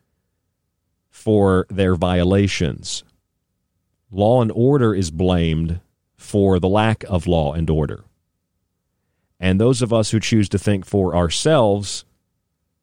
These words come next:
are slapped in the face by both the left and right.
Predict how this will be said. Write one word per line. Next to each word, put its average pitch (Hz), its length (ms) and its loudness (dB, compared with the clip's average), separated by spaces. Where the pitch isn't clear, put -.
are 98 140 2
slapped 117 400 0
in 107 80 2
the 95 80 2
face 90 360 0
by 87 220 0
both 85 280 0
the 85 80 -4
left 80 320 0
and 80 200 -2
right. 101 460 -2